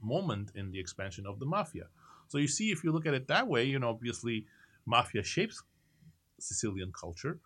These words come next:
but it is itself a, an outcome of a particular political process in a given historical context.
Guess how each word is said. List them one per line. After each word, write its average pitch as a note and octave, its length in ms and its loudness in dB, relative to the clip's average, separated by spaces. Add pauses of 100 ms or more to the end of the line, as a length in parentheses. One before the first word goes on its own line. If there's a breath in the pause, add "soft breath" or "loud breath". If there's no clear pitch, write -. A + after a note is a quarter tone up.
(220 loud breath)
but C3+ 100 2
it D3 100 4
is G3+ 160 4
itself F3 640 0 (120)
a, A#2 340 0 (440 soft breath)
an A2 180 -8
outcome A2 580 2
of G2+ 120 -6
a G#2 60 -2
particular A#2 420 -2
political G#2 440 -6
process - 760 -4 (140)
in G#2 140 -2
a F#2+ 140 -4 (380)
given G#2 200 -4
historical F2+ 500 -4
context. C3+ 580 -4